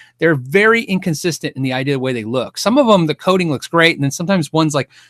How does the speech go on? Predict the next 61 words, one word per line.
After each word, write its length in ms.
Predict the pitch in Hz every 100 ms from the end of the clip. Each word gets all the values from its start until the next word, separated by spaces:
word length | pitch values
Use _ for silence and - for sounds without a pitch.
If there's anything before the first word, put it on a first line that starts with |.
| _
so 140 | -
you 140 | 160 147
got 180 | 147 -
five 460 | - 185 185 175
great 260 | 165 170 -
colored 380 | 180 170 165 143
strings, 420 | - 170 170 135
and 100 | 147
then 60 |
the 80 | 143
one's 300 | 143 156 147
kind 160 | - 156
of 60 |
an 80 | 127
off 180 | 127 139
color, 280 | - 156 151
like, 200 | 127 -
you 100 | - _ _ _ -
know, 80 | 139
it's 100 | 170
a 40 |
little 180 | 143 120
lighter. 400 | 131 147 165 160 - -
So 140 | - 202
there 100 | 247
is 140 | 254
some 120 | 240
c-, 120 | 240 -
inconsistency 680 | 196 185 - 202 190 185
in 80 | 175
the 80 | 143
way 120 | 139
that 160 | 135 117
they 100 | 123
dip 220 | 113 135
the 80 | 135
paints. 540 | - 143 147 - - _ _ _ -
I, 60 | -
I, 80 | 113 - _ - _
these, 300 | - 277 -
these 180 | - 269
strings 240 | - 269 220
are 60 |
not 180 | 196 143
cheap, 440 | - 202 131 - -
so 420 | - 156 147 131 _ _ _
you 80 | 165
know 60 |
what 60 | 156
I 20 |
mean? 220 | 151 151
So 120 | 147 160
that's 160 | 165
one 200 | 170 175
issue 280 | 151 - 127
is 100 | 117 -
inconsistency. 680 | 139 139 - 143 120 -
The 80 | 110
second 340 | - 233 269 277
thing 160 | 175
is, 160 | 156